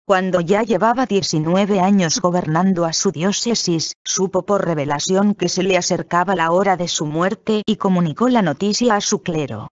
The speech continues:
Poco después le llegó una gran fiebre. Convocó a todo el personal que trabajaba en su casa de obispo y se despidió de ellos dándoles las gracias y prometiéndoles orar por cada uno.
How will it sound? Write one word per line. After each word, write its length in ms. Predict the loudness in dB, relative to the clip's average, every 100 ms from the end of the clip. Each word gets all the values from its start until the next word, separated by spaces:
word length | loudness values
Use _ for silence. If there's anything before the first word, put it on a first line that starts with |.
| _ _ _ _
Poco 300 | -2 0 0
después 540 | 0 -4 -2 -2 0 0
le 200 | 0 0
llegó 240 | -2 0
una 260 | 0 0 0
gran 300 | 0 -2 -2
fiebre. 600 | -2 -2 -2 -8 -14 -16 _ _ _ _ -2
Convocó 560 | 0 2 0 0 0
a 80 | 0
todo 240 | 0 0
el 100 | 0
personal 500 | 0 0 0 2 2
que 140 | 2 2
trabajaba 560 | 2 0 -2 -2 0
en 80 | 0
su 160 | 0 -2
casa 380 | -2 -2 0 0
de 120 | 0
obispo 580 | 2 0 -2 -2 -2 -2
y 120 | -2
se 160 | 0 0
despidió 600 | 0 0 0 2 2 2
de 180 | 0 -2
ellos 320 | 0 0 2
dándoles 520 | 2 4 2 2 0
las 200 | -2 -2
gracias 720 | -2 -2 -2 -2 -2 -4 -4
y 120 | -2
prometiéndoles 960 | 0 0 0 0 0 2 2 2 0 0
orar 340 | 2 0 0
por 260 | -2 -4 -2
cada 280 | -2 0 0
uno. 440 | 0 -4 -4 -8